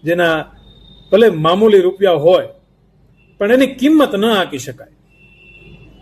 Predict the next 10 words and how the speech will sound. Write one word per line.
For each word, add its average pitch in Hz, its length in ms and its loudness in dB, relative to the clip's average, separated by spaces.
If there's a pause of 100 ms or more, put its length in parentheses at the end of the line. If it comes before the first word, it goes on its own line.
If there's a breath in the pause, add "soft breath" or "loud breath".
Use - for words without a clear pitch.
(100)
જે 156 80 2
તમારા 185 400 0
જેવા 165 260 0
ગરીબ 165 380 0
લોકો 170 280 -2
એની 160 160 -4
કિંમત 151 380 -10
ન 156 80 -8
આંકી 147 320 -8
શકે. 127 280 -18